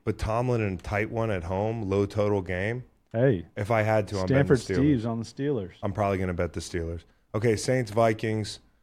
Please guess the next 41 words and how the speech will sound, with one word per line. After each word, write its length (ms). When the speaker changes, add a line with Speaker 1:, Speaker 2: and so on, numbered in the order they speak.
Speaker 1:
Uh, 280
this 300
is 100
a 100
tricky 480
one, 280
man. 360
Like, 200
I, 120
I, 120
I 180
kind 300
of 80
feel 280
like 320
this 240
is 180
a, 160
not 240
that 100
I 60
would 160
ever 180
do 240
it, 160
but 80
a 60
good 180
spot 300
for 100
the 80
Saints. 460
And 180
the 80
over. 400
Speaker 2:
I 180
was 200
about 220
to 40
say 140
over. 380